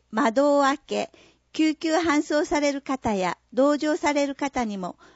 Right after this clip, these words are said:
マスクなどの着用をお願いすることがあります。感染防止対策は、救急隊員が感染源になることを防ぎ、住民の皆様が安心して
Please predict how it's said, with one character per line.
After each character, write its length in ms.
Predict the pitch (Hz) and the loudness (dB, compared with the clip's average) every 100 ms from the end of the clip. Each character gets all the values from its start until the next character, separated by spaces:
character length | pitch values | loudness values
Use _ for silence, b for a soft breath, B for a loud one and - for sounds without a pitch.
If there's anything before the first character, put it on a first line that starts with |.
| b | b
マ 160 | - 339 | -2 -2
ス 100 | - | -2
ク 140 | 294 | -2
な 160 | 302 320 | 2 2
ど 120 | 311 | 2
の 120 | 233 | -2
着 320 | - 226 - 220 | -2 -6 -4 0
用 180 | 208 | 2
を 40 | 196 | 0
お 40 | |
願 320 | 220 277 302 302 | 0 -2 0 -2
い 60 | |
す 140 | - 285 | -4 -8
る 80 | |
こ 140 | 285 339 | -6 -4
と 120 | 339 | -2
が 100 | 277 | -2
あ 60 | 190 | -4
り 140 | 175 | -4
ま 160 | 156 190 | -8 -10
す。 240 | _ _ _ _ _ _ _ _ _ _ _ _ _ _ | _ _ _ _ _ _ _ _ _ _ _ _ _ _
感 240 | 269 302 339 | -2 0 0
染 300 | 320 302 269 | 0 0 2
防 140 | 294 | 0
止 200 | 349 - | -2 -6
対 220 | 277 277 | -2 -2
策 320 | 294 294 - | -2 -8 -4
は、 240 | 262 247 - b b b - | -2 -2 -4 b b b -6
救 240 | 311 320 | -2 -2
急 240 | - 330 311 | -2 -6 -2
隊 300 | 311 302 262 | -2 0 -2
員 160 | 226 | -4
が 200 | 185 165 _ _ | -8 -10 _ _
感 260 | - 285 311 | -4 -2 -2
染 240 | 311 294 | -2 0
源 260 | 269 285 269 | 2 0 0
に 100 | 269 | 0
な 140 | 269 | -2
る 100 | 285 | -2
こ 140 | - | -6
と 220 | 311 311 311 | -4 -2 -4
を 60 | |
防 280 | 302 277 254 | -4 -6 -6
ぎ、 220 | 190 175 _ b b b b | -6 -14 _ b b b b
住 260 | - 302 311 | -2 0 0
民 220 | 320 311 | -2 0
の 140 | 294 | 0
皆 260 | 277 277 320 | 0 -2 -4
様 340 | - 277 269 | -4 -4 -4
が 220 | 247 247 - b b b | -4 -6 -6 b b b
安 240 | - 285 359 | -2 0 0
心 340 | - 302 294 | -4 -4 -2
し 140 | - - | -4 -6
て 260 | 208 - | -6 -6